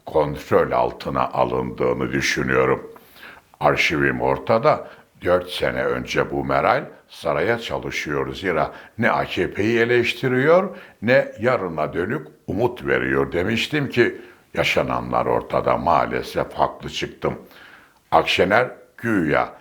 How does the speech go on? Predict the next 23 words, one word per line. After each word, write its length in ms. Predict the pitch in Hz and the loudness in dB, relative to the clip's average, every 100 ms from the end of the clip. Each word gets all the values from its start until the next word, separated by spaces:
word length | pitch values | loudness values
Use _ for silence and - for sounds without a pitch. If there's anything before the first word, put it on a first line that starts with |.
| - | -8
esnaf 520 | - - - 85 - | -6 -6 -4 -4 -4
turları 560 | - 76 65 64 64 64 | -6 -4 -2 0 0 -2
düzenledi 800 | 69 67 71 67 71 90 123 123 | -6 -2 -2 -2 -2 -4 -2 0
ve 220 | 151 - - - _ | 0 -2 -8 -20 _
kendini 680 | - 82 76 71 78 117 - - | -4 -4 -2 -4 -2 0 -2 -6
muhalefet 680 | 92 80 76 73 - - - | 0 2 4 0 0 -2 -2
yapıyor 520 | 76 65 82 73 65 | -2 -2 -2 0 0
gibi 340 | 62 65 65 67 | 0 -6 -6 0
gösterdi 680 | 69 67 - 101 117 180 139 | 0 0 2 2 4 0 0
ki 260 | 117 78 - - - - | 0 -2 -4 -18 -14 -2
Özgür 400 | 76 - 101 69 | -2 0 -2 0
Özel'in 580 | 65 64 69 67 71 | -2 2 0 0 -2
bugünkü 520 | 98 90 76 67 - 76 | -2 0 -2 -4 -6 -8
seyri 480 | - 71 69 80 | -2 0 0 0
de 120 | 71 69 | 2 2
aynı. 480 | 65 64 64 67 64 | 2 0 0 -2 0
Yani 340 | 69 71 76 - - - _ | 0 0 -2 -8 -16 -20 _
muhalefet 760 | 78 71 71 71 67 76 67 - | -4 -2 0 -2 -4 -6 -6 -8
yapmak 640 | 71 64 - - 80 - | -4 -4 -6 -4 -4 0
yok, 300 | 127 143 - - - | 0 0 -2 -16 -12
muhalefetçilik 1080 | 90 87 98 110 120 117 - 104 80 90 - | 0 2 2 -2 -2 -4 -2 -4 0 -2 0
oyunu 360 | 76 67 64 62 | 0 2 0 2
var. 200 | 60 | 2